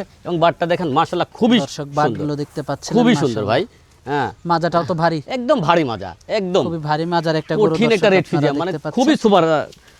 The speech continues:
Speaker 1: আহ, গরু বলা চলে এটা।
Speaker 2: দামটা কেমন রাখছেন এটার?
Speaker 1: এটা আজকে এই পাঁচটা একসঙ্গে লটে দিছি, লট ধরে যদি কোনো দর্শক ভাই নেয়, তাহলে এক লক্ষ পাঁচ হাজার টাকা per piece থাকবে।
Speaker 2: এক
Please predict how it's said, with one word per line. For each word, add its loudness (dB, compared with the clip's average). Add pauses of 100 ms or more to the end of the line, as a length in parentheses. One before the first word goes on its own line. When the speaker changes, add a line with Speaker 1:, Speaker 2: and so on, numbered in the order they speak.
(160)
Speaker 1:
আহ, 2
গরু 2
বলা 0
চলে -6
এটা। -12 (180)
Speaker 2:
দামটা -8
কেমন -10
রাখছেন -12
এটার? -12
Speaker 1:
এটা 4
আজকে 0
এই 4
পাঁচটা 0
একসঙ্গে 0
লটে 0
দিছি, 0
লট 2
ধরে 0
যদি -2
কোনো -2
দর্শক -2
ভাই 2
নেয়, 0 (320)
তাহলে -2
এক -2
লক্ষ 0
পাঁচ 2
হাজার -2
টাকা -2
per 0
piece -8
থাকবে। -8 (180)
Speaker 2:
এক -16